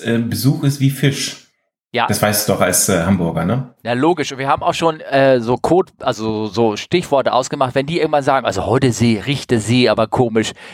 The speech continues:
Speaker 2: dann packen wir unsere Koffer und sind weg.
Speaker 1: Ja, also vielleicht zur Erklärung, Besuch ist wie Fisch, nach drei Tagen fängt er an zu stinken.
Speaker 2: Genau, richtig.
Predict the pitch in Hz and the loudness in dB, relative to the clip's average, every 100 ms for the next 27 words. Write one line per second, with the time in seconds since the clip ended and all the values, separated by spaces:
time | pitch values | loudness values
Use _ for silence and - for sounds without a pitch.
0 | - 208 196 262 170 147 127 170 202 196 | -2 -2 0 -4 -2 0 0 0 0 0
1 | 147 127 120 - - _ _ _ _ _ | 0 0 -2 -4 -12 _ _ _ _ _
2 | 131 - 139 131 123 143 139 135 - 143 | -2 0 2 2 2 2 2 0 0 0
3 | 151 151 143 117 117 156 151 139 131 - | 2 0 0 0 2 2 2 0 0 0
4 | 104 - - 110 104 - 92 101 104 95 | -2 -2 -2 -2 -2 -2 -2 -2 0 -2
5 | 92 - 90 - - 82 - - - 69 | -2 -4 -4 -4 -6 -8 -8 -8 -8 -10
6 | - 69 _ _ - - 127 92 76 85 | -14 -16 _ _ -14 -2 -2 0 -6 -10
7 | - | -20